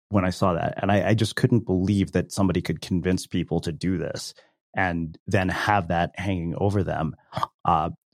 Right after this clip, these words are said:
what in the world made you say, "Yeah, okay, I'm, I'm on board"? And, um, you know, uh, you know, going back to the idea of leaving, like, what is it that makes it so difficult for people to leave? I mean, obviously there's the lawsuits and the, the sort of,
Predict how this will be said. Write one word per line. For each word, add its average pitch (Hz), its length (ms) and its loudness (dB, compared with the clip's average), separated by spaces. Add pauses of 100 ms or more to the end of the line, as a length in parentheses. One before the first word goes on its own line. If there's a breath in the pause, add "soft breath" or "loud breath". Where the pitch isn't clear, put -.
what 123 300 6
in 196 60 2
the 170 60 4
world 104 640 4 (300)
made 101 260 2
you 104 80 0
say, 95 200 2
"Yeah, 104 240 4
okay, 92 240 0
I'm, 85 420 0
I'm 95 100 0
on 85 160 0
board"? 87 320 0
And, 80 360 -6
um, 80 400 -4 (160)
you 101 60 -4
know, 80 160 -2 (520 loud breath)
uh, 139 100 2
you 120 280 4
know, 95 60 2 (140)
going 135 160 6
back 110 140 4
to - 80 0
the 98 60 4
idea 87 180 0
of 80 100 -6
leaving, 113 260 4
like, 85 180 -2 (300)
what 104 360 4
is 123 140 4
it 101 80 -4
that 73 100 -2
makes 104 160 0
it - 100 -8
so - 80 0
difficult 90 480 -2
for 90 120 -2
people 95 260 -2
to - 80 -6
leave? 92 260 2
I 85 40 -6
mean, 85 120 -2
obviously 95 480 2
there's 87 260 -2
the 87 100 0
lawsuits 87 600 0
and 85 160 -4
the, 80 160 -4
the 87 120 -6
sort 85 240 -4
of, 80 120 -8